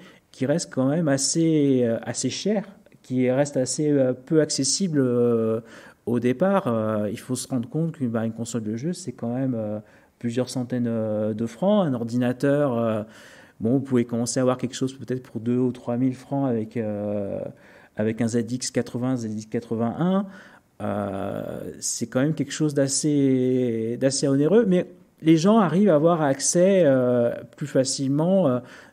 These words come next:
notamment, ben, donc, euh, par l'intermédiaire des, des clubs. Il y a aussi le fameux Centre, euh, mondial, euh,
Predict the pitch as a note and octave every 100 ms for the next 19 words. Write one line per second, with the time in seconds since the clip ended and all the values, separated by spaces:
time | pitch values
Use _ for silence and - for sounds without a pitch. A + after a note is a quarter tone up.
0 | - B2+ B2+ B2+ C#3 D#3+ C3+ A#2 A2 A2
1 | A2+ B2 B2+ A2+ - B2+ B2 B2+ B2 B2
2 | B2 C3 B2 A#2 A2+ A#2 A#2 D3 C#3+ D#3
3 | E3 E3 C#3+ B2 A#2 - - _ - A#2
4 | A#2 A#2 - D3+ B2 A#2 C3 C3 C3 -
5 | C#3 C#3 C#3 A#2+ A2+ A2+ A2 A2 B2 B2+
6 | C3+ C#3 A#2+ A2 G#2+ G#2+ G#2+ G2+ G#2